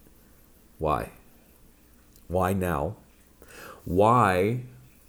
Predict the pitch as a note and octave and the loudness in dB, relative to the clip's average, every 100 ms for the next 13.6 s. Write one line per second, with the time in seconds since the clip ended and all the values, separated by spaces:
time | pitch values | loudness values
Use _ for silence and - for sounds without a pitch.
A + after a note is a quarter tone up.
0 | - - - - - - - - - F2 | -20 -20 -20 -20 -20 -20 -18 -18 -14 -6
1 | F#2+ G#2+ B2+ A2 G2+ A#2 - F2 - - | -2 0 0 0 0 -2 -4 -6 -6 -8
2 | F2+ E2 - - - - - F#2+ G2 G2 | -6 -6 -8 -18 -20 -20 -20 -12 -6 -4
3 | G2 G2 F#2 - F2+ F2+ F2 E2 - F2+ | -4 -4 -4 -2 -2 -2 -4 -6 -6 -8
4 | E2 E2+ D#2+ B1+ - _ _ - - - | -8 -8 -8 -12 -20 _ _ -20 -20 -14
5 | - G2 - F#2 F2+ F2 E2+ D#2+ - - | -6 -6 -4 -2 -2 -2 -4 -6 -10 -12
6 | - E2 E2 D2+ C#2+ - - - - - | -8 -6 -6 -8 -10 -16 -20 -20 -20 -20
7 | - - - - _ _ _ _ _ - | -20 -20 -20 -20 _ _ _ _ _ -6
8 | F#2+ F2 E2+ F#2 E2+ E2 C2+ A1+ - A1 | -4 -4 -6 -6 -4 -4 -6 -6 -10 -14
9 | - - - - _ _ _ _ _ - | -16 -18 -20 -20 _ _ _ _ _ -18
10 | - F#2+ G#2+ - G#2+ A2 G2 A2 F#2 F2 | -8 0 0 2 0 0 0 0 0 -2
11 | F2 F2+ - F#2+ E2+ - F2 D#2+ D2+ D2 | -4 -6 -2 0 0 0 -2 0 -4 -4
12 | E2 E2+ E2 D#2+ C#2+ D#2+ C#2+ A1+ C2+ - | -4 -4 -6 -6 -4 -4 -4 -6 -10 -12
13 | C#2+ D#2+ G2 F2 F2 D#2+ | -8 -2 -2 -2 -6 -8